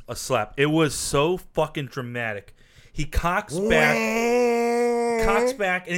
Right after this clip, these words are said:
Speaker 1: it, it just looked like he had a hand out in front, too. It w-, and you're so much bigger, you better lay him the fuck out. Like, y-, you only got one shot at this.
Speaker 2: Bro.
Speaker 1: Clean his clock if you're gonna do it.
Speaker 2: You know why they call him Chris Rock?
Speaker 1: The rock jaw.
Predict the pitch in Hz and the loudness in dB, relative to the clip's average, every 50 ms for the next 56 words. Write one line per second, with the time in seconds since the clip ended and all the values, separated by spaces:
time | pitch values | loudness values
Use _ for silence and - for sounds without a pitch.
0 | 175 - - 185 196 190 269 285 - - 143 147 147 139 143 151 175 165 - - | -4 -4 -4 -4 -4 -2 -4 -6 -6 -6 -6 -6 -4 -2 0 0 -2 -2 -4 -10
1 | - - _ _ _ - - 135 123 - - 208 196 160 135 - - 170 170 170 | -20 -20 _ _ _ -8 -6 -6 -4 -2 0 0 0 0 -2 -6 -4 -4 -2 -2
2 | 175 175 175 175 147 131 - - - - 139 147 160 156 - - - 160 156 156 | -2 -2 -2 -4 -4 -8 -12 -12 -6 -2 -2 -2 -2 -2 -8 -10 -6 -4 -2 -2
3 | 160 165 160 _ _ _ _ _ _ _ - 175 180 - 214 - - - _ - | -4 -6 -10 _ _ _ _ _ _ _ -10 -10 -8 -8 -10 -14 -14 -16 _ -16
4 | 202 196 - - _ _ _ _ _ _ - - - 165 175 185 - 233 226 226 | -16 -16 -16 -18 _ _ _ _ _ _ -20 -12 -6 -4 -4 -4 -2 -4 -4 -4
5 | 170 139 165 170 165 165 143 147 175 175 139 - 156 185 202 175 143 127 127 135 | -2 0 0 0 0 0 -2 -2 -4 -4 -2 0 2 2 2 2 0 0 0 0
6 | 143 139 123 127 135 131 113 104 - - _ - 139 127 - - - 110 95 - | 0 0 0 -2 -4 -4 -6 -8 -10 -10 _ -2 -2 -2 0 -2 -4 -4 -4 -6
7 | - _ _ - _ - 147 147 127 135 139 - - - - 165 190 240 277 269 | -10 _ _ -12 _ 0 0 0 0 -4 -12 -16 -18 -14 -8 -4 -2 -2 -2 0
8 | 240 214 208 180 147 147 151 143 131 - 139 123 113 104 104 107 113 113 110 104 | 0 0 0 0 0 -2 -4 -4 -4 -2 -2 -2 -2 0 0 2 2 4 4 2
9 | 101 95 87 78 73 - - - 101 - _ _ - - - - - 143 160 185 | 2 0 0 -4 -8 -14 -20 -20 -20 -20 _ _ -20 -20 -20 -14 -10 -8 -8 -6
10 | 196 185 165 160 143 127 - - - - - - 127 135 135 131 - 127 110 120 | -6 -6 -6 -6 -6 -6 -8 -12 -18 -18 -12 -6 -4 -4 -4 -4 -6 -8 -10 -8
11 | 117 110 110 104 98 98 113 110 98 95 - - - - - 90 101 110 120 123 | -8 -8 -10 -12 -10 -8 -6 -6 -6 -6 -10 -16 -18 -14 -8 -6 -2 0 2 4
12 | 123 127 131 127 123 113 110 - - 98 110 110 92 127 120 113 110 104 - 135 | 4 4 4 2 2 0 -4 -8 -8 -6 -6 -4 -2 0 -2 -2 -2 -4 -2 -2
13 | 123 110 - - 110 110 117 127 - - 101 95 - _ - _ _ _ - _ | -2 -2 -2 -2 0 0 0 0 -4 -8 -14 -20 -20 _ -20 _ _ _ -20 _
14 | _ - 120 113 120 139 143 139 127 117 117 117 135 139 143 139 127 110 95 | _ -14 -12 -4 0 0 0 0 0 -6 -8 -4 0 0 2 2 0 -2 -4